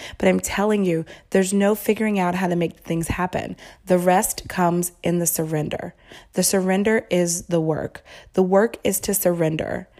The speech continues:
The work is to know that it's done, to be grateful that it's done, and to continue to surrender and believe and trust. That is the only work that you need to do. And yes, there's gonna be other action steps that are required depending on what you're trying to do.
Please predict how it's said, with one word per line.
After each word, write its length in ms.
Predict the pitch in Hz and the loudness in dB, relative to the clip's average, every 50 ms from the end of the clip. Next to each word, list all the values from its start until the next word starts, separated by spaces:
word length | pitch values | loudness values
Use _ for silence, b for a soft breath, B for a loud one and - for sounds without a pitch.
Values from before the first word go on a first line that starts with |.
| B B B B _ | B B B B _
The 100 | - 185 | -2 0
work 340 | 180 185 196 196 214 220 - | 2 2 2 2 2 0 -2
is 220 | - 208 190 - | -2 -2 -2 -4
to 260 | - - - 196 185 175 | -4 -2 0 2 2 2
know 400 | 175 180 180 180 175 180 190 190 | 2 2 2 2 2 2 2 2
that 140 | 202 196 | 2 0
it's 180 | 196 190 - - | 0 0 -2 -2
done, 400 | - 175 165 170 185 202 214 214 B B B B B - | 0 0 0 0 0 0 -2 -4 B B B B B -6
to 100 | - 185 | -2 0
be 120 | 190 185 | 0 0
grateful 440 | 175 - 185 170 170 - - 190 180 | 0 2 2 2 2 2 0 0 0
that 180 | 185 185 180 | 2 0 0
it's 200 | 185 175 - - | 0 -2 -4 -4
done, 420 | - - 165 165 170 190 220 226 220 B B B B B | -2 0 0 2 0 0 -2 -4 -6 B B B B B
and 120 | - 175 175 | -6 -4 -2
to 100 | - 185 | -2 -2
continue 460 | - 190 175 175 - 185 185 185 185 | 0 -2 -2 -2 -2 -2 -2 0 0
to 80 | 202 190 | -2 -2
surrender 480 | - - 180 175 175 170 180 185 196 | -2 -2 -2 -2 0 0 0 0 0
and 140 | 190 185 180 | 0 0 0
believe 440 | 175 170 170 175 170 170 160 156 175 | 0 0 0 0 0 0 0 0 -2
and 120 | 165 165 | -4 -4
trust. 520 | - - - 160 - - - - - - B B B B B B B _ - | -4 -6 -6 -6 -6 -6 -6 -8 -8 -10 B B B B B B B _ 0
That 300 | 196 196 214 208 - - | 2 2 2 2 0 0
is 160 | 202 185 175 | -2 -2 0
the 120 | - - - | -2 -2 0
only 260 | 180 180 185 185 185 | 0 0 2 2 0
work 340 | 180 175 170 165 165 165 - | 0 0 -2 -2 -2 -4 -6
that 140 | - 156 151 | -8 -6 -4
you 120 | 160 165 | -2 -2
need 200 | 160 156 156 151 | -2 -2 -4 -6
to 80 | - 165 | -6 -6
do. 340 | 165 160 151 - 180 180 - _ _ _ _ _ _ _ _ _ _ _ _ _ _ _ _ _ - | -6 -6 -4 -6 -6 -10 -12 _ _ _ _ _ _ _ _ _ _ _ _ _ _ _ _ _ -2
And 140 | 190 208 | 0 0
yes, 280 | 208 202 190 196 190 - | 2 2 0 0 0 -2
there's 200 | - 180 180 180 | -2 -2 -2 0
gonna 160 | 196 185 185 | -2 -2 -2
be 160 | 185 196 196 | -2 -2 -2
other 180 | - 175 180 185 | -2 -2 -4 -4
action 340 | - 175 165 165 - - 170 | -4 -6 -6 -6 -6 -6 -6
steps 280 | 165 - 165 165 - - | -4 -4 -4 -4 -4 -4
that 100 | 175 175 | -4 -2
are 80 | 170 | -2
required 440 | 170 180 170 - - 160 156 156 160 | -2 -2 -2 -4 -6 -6 -4 -4 -4
depending 300 | 156 156 - 165 165 165 | -6 -6 -6 -6 -4 -4
on 120 | 170 160 160 | -4 -4 -4
what 100 | - - | -4 -4
you're 100 | - 165 | -4 -4
trying 180 | - 175 170 | -2 -2 -2
to 80 | 185 202 | -2 -2
do. 180 | 185 165 143 | 0 0 -2